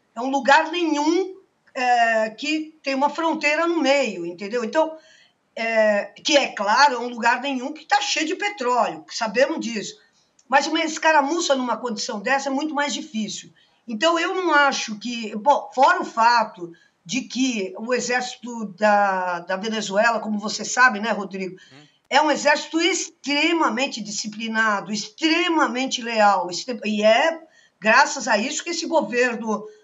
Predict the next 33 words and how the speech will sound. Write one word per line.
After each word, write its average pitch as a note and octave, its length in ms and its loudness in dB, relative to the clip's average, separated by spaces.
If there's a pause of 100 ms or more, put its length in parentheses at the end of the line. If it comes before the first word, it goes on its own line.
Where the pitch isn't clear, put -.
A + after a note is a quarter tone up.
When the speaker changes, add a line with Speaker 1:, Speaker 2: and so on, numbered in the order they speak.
(160)
Speaker 1:
do A3+ 160 -4
Maduro A3+ 760 0
e A3+ 160 0
antes C4 360 -2
do G3 100 -10
Chávez B3 440 2
tem D#4+ 180 -4
conseguido E4 400 -4
sobreviver C4+ 680 0
a, C4 120 0 (280)
a A#3+ 140 4
um D#4+ 160 2
milhão D4+ 320 4
de D#4 140 -4
tentativas C4+ 640 -4
de B3+ 80 -6
golpe. F#3 420 -2 (480)
Então, E4+ 400 -2 (260)
eu D#4+ 140 2
acho F4 180 4
que E4 60 -2
é D#4 40 -4
muito E4+ 220 0
difícil E4+ 380 2
haver C4 160 2
uma C4 100 0
escaramuça, A#3 540 -4
e D#4+ 60 2
acho D#4+ 200 2
muito E4+ 200 0
sábio, G#3+ 680 4
por A#3 100 -8
isso, A#3+ 480 -4